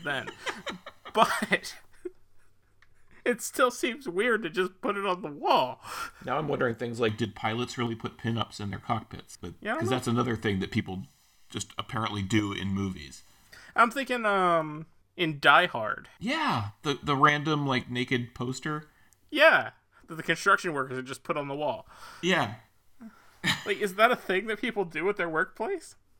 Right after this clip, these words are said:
Speaker 1: I have never been to a workplace that has porn on the wall.
Speaker 2: No.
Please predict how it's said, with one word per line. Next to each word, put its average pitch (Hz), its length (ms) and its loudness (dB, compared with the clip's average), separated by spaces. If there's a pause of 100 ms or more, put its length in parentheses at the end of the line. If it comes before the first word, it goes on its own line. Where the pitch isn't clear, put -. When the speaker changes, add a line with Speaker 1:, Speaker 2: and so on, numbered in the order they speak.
(280)
Speaker 1:
I 196 140 10
have 233 180 0
never 175 180 6
been 147 160 -2
to 143 120 -2
a 139 80 2
workplace 131 420 -2
that 139 120 -6
has 135 120 -8
porn 123 320 -2
on 113 100 -6
the 117 80 -8
wall. 120 340 -2 (400)
Speaker 2:
No. 127 300 -8